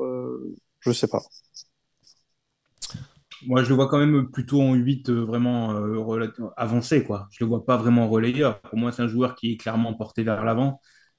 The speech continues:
Speaker 2: euh, créatif, qui est intéressant dans les trente derniers mètres.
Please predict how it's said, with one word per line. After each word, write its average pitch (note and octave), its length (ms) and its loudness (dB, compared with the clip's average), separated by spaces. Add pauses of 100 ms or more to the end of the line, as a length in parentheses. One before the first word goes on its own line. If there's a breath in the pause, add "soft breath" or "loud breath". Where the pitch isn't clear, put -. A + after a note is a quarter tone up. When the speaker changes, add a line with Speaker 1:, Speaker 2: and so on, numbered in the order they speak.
Speaker 2:
euh, A2+ 160 0
créatif, B2 800 -2
qui A2 140 -2
est - 20 2
intéressant A2+ 460 -2
dans A#2 100 -2
les A2 100 -2
trente A#2 240 0
derniers A2+ 260 0
mètres. C3+ 320 -2